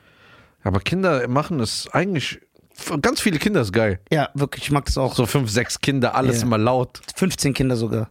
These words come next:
Speaker 1: Ich mag das.
Speaker 2: Ich finde das gut. Was machst du da, Alter?
Speaker 1: Was geht dich das an?
Speaker 2: Was ist das für eine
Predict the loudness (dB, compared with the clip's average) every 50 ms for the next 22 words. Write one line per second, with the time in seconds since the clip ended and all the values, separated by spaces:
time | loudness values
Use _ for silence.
0 | -8 -12 -10 -4 -2 0 -2 -2 -2 -6 -6 -6 -6 -8 -12 -14 -18 _ _ _
1 | _ -14 -6 -4 -4 -4 -4 -2 -2 -2 -2 -2 -6 -16 -18 _ _ _ _ -20
2 | _ _ _ _ _ -4 0 0 0 0 0 0 0 0 2 2 2 0 0 0
3 | 2 2 2 0 -2 -10 -20 _ _ _ -20 _ -20 -20 -20 -20 _ -4 -4 -4
4 | -2 -2 -6 -6 -4 -6 -4 -2 -2 -2 -2 -2 -8 -10 -10 -12 -14 -16 _ _
5 | _ _ _ _ _ _ _ _ -20 _ _ _ -16 -8 -6 -4 -2 -2 -2 0
6 | 0 0 0